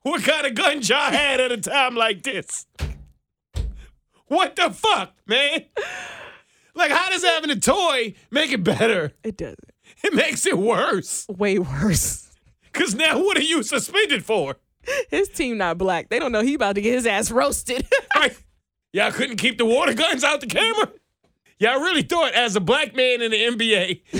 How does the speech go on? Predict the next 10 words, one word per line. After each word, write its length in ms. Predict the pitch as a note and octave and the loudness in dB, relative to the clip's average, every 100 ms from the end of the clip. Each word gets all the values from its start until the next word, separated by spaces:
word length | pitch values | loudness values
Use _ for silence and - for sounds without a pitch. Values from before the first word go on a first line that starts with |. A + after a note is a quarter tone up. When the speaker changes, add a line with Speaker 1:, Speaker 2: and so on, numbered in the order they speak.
| - | 0
Speaker 1:
getting 200 | A#3+ A#3+ | 0 2
all 160 | C4+ B3 | 2 0
this 280 | C4+ G3 | -2 -2
money 440 | G#3 A3+ F#3+ E3+ - - F#3+ D4 | -2 0 0 -2 -6 -8 -8 -2
that 200 | A#3 A3 | 0 0
they 140 | D#4 E4+ | 0 0
was 180 | B3+ G3 | 0 0
gonna 220 | A#3 A3 | 0 2
go, 340 | A3+ A3 - - _ _ _ | 0 0 -2 -6 _ _ _
"Oh, 460 | A#4 B4 A3+ D3 | 0 2 2 0